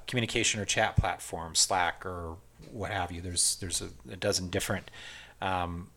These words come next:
uh, of these sorts of, uh, communication portals. Um, I know Teams, uh, Microsoft Teams, for example, has become much more popular recently, and some of the clients that I work with have actually brought me in as an outsider, as a,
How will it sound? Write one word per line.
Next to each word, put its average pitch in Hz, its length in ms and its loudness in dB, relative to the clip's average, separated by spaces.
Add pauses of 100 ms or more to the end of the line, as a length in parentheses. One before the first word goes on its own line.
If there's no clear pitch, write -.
(160)
uh, 113 260 0
of 120 140 0
these 98 200 4
sorts - 460 4
of, 90 260 0
uh, 90 300 0 (300)
communication 101 580 4
portals. 90 560 0 (320)
Um, 92 500 -2
I 113 100 0
know 107 120 8
Teams, 104 760 6
uh, 92 160 0
Microsoft 101 420 0
Teams, 101 340 -2
for - 120 -4
example, 92 400 -4
has 92 100 -2
become 95 380 -6 (440)
much 110 300 6
more 104 140 6
popular 98 420 6
recently, 95 420 2
and 90 360 -2
some 107 160 4
of 98 40 -2
the 98 60 -4
clients 110 380 6
that 113 100 4
I 113 80 6
work 110 220 4
with - 140 -4
have 110 100 -2
actually 113 300 2
brought 120 260 2
me 135 180 2
in 107 160 2
as 95 160 0
an 95 140 -2
outsider, 95 480 0
as 90 120 -4
a, 87 160 -8